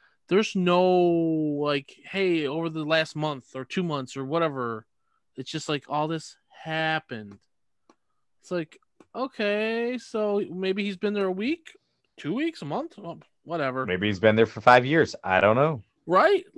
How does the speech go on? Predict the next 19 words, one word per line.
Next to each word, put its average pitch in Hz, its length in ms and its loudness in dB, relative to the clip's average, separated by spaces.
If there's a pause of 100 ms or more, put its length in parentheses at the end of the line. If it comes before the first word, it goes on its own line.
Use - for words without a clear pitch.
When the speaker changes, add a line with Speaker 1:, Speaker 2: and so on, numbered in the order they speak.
(240)
Speaker 1:
Like, 233 240 0 (540)
like, 233 160 -2
give 339 140 0
me 330 80 0
something, 139 880 -4
like, 131 400 -8 (640)
just - 240 -10
give 285 120 0
me 254 140 -2
a 190 100 -2
little 185 460 4
bit, 127 280 -4
a 127 60 -10
timeline, 113 580 -8
maybe, 127 260 -8 (120)
you 185 120 -12
know, 202 320 -8
but 226 120 -4
no, 147 220 -2